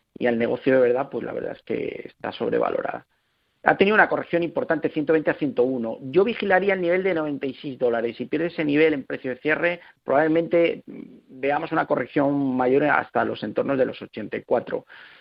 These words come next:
No la daría por muerta, es decir, la estructura técnica sigue siendo alcista, atento a los resultados que los publica el diez de noviembre. Eh,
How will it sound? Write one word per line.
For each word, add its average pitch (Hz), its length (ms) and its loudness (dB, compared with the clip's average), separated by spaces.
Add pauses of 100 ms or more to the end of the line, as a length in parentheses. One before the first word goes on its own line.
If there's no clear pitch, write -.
(260)
No 190 440 6
la 202 140 6
daría 190 560 4
por 185 400 6
muerta, 233 340 0
es 190 80 0
decir, 175 200 -2
la 170 80 0
estructura 170 400 0
técnica 170 300 -2
sigue 170 180 -4
siendo 165 200 2
alcista, 220 360 0
atento 180 300 2
a 180 40 8
los 175 140 8
resultados 170 600 -2
que 156 80 -2
los 139 100 -6
publica 147 360 0
el 143 80 4
diez 156 160 2
de 156 80 4
noviembre. 208 640 0 (560)
Eh, 143 920 2